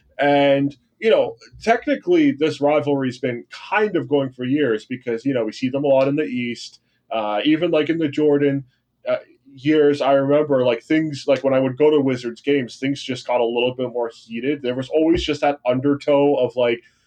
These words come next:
or the underflow of, like, things that, you know,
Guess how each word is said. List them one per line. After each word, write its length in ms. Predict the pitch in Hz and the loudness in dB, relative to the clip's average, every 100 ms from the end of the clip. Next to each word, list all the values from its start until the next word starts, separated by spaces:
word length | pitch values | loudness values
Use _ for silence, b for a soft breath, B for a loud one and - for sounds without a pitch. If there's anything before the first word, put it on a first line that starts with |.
| _ _ _ - | _ _ _ 0
or 100 | 135 | 0
the 80 | 131 | 2
underflow 680 | 127 147 147 151 139 135 | 2 0 0 2 4 4
of, 80 | 127 | 2
like, 340 | 123 120 117 - | 2 2 0 -6
things 480 | _ 143 139 143 131 | _ 0 2 0 0
that, 320 | 135 123 120 _ _ _ - _ _ _ _ _ _ _ _ _ - | 0 2 0 _ _ _ -20 _ _ _ _ _ _ _ _ _ -4
you 80 | 180 | 2
know, 220 | 135 | 2